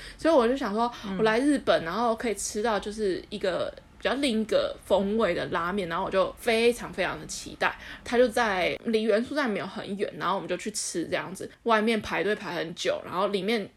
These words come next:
Speaker 1: 位置超小，就是那种吧台式这样，然后你还要按那个自动贩卖机那种去买拉面的券。结果
Speaker 2: 嗯。
Speaker 1: 我整趟吃起来，我完全不记得它是什么味道。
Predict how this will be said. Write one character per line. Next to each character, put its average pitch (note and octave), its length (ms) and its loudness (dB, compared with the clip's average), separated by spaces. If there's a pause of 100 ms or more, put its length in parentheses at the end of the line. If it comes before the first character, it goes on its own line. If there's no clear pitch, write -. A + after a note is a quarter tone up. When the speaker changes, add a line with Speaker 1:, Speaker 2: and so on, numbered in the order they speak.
(140)
Speaker 1:
位 A#3 160 4
置 F#3 100 -2
超 F#3 300 -4
小， - 260 -2
就 F#3 120 -8
是 G3 100 -4
那 G3+ 100 -2
种 D3+ 160 -4
吧 G3 220 2
台 - 240 -6
式 - 220 -6
这 F#3 80 -2
样， D#3+ 160 -2
然 E3+ 80 -2
后 G#3 80 0
你 F#3+ 80 -4
还 A#3 120 -6
要 - 100 0
按 F#3+ 260 -2
那 F#3 80 -4
个 D#3+ 260 -4
自 G#3 160 -2
动 G#3 140 2
贩 G3+ 120 -2
卖 F#3 220 2
机 F#3 220 -4
那 F#3+ 160 0
种 E3 200 -6
去 G3 300 0
买 E3 220 -4
拉 F3 260 0
面 G3 180 -2
的 - 140 -8
券。 - 260 0
结 G#3+ 160 4
果 A#3 300 6 (340)
Speaker 2:
嗯。 F#3 240 0 (140)
Speaker 1:
我 G3+ 80 -4
整 G3+ 140 -2
趟 A3 200 0
吃 G3 240 -2
起 F#3+ 140 -6
来， A2+ 260 -6
我 F3+ 120 -10
完 D#3+ 280 -4
全 F3 240 -4
不 F3+ 100 -6
记 F3 260 -8
得 C#3 100 -2
它 F3 200 -6
是 - 60 -8
什 - 100 -10
么 - 100 -10
味 - 200 -2
道。 - 160 -8